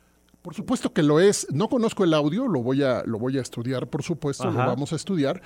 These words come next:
Speaker 1: pero esto hablaría de un esfuerzo, como ya sabemos,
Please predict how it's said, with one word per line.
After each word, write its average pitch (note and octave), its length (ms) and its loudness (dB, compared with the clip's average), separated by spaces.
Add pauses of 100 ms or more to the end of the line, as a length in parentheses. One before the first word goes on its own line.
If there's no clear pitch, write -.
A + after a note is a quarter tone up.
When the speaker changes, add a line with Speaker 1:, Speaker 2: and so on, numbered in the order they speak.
(580)
Speaker 1:
pero F3+ 380 4 (220)
esto G#3+ 600 4
hablaría E3 640 4 (340)
de D3 380 -2
un F#3+ 260 0
esfuerzo, F#3 760 0 (220)
como C#3+ 200 -2
ya F#3 120 2
sabemos, D3+ 760 -4